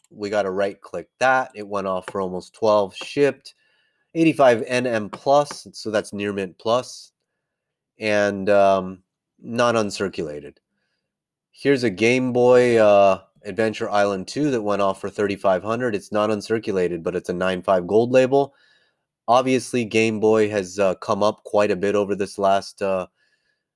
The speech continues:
last, uh, a few auctions at Heritage, and, uh,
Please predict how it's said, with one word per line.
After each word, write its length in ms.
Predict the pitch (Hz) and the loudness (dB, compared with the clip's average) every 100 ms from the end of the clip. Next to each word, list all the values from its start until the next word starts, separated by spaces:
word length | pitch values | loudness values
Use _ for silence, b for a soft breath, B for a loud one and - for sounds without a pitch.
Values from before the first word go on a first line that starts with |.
| - | -4
last, 460 | 101 98 95 - | 2 2 0 -4
uh, 340 | 98 95 87 87 | 0 2 0 -2
a 80 | 92 | -8
few 280 | - 113 104 | -6 -2 4
auctions 540 | 101 104 - 104 98 | 4 2 -4 -8 -8
at 100 | 90 | -10
Heritage, 600 | - 101 101 104 101 98 | -4 -2 -2 -4 -6 -6
and, 280 | 92 87 87 | -10 -10 -8
uh, 260 | 87 85 | -4 -4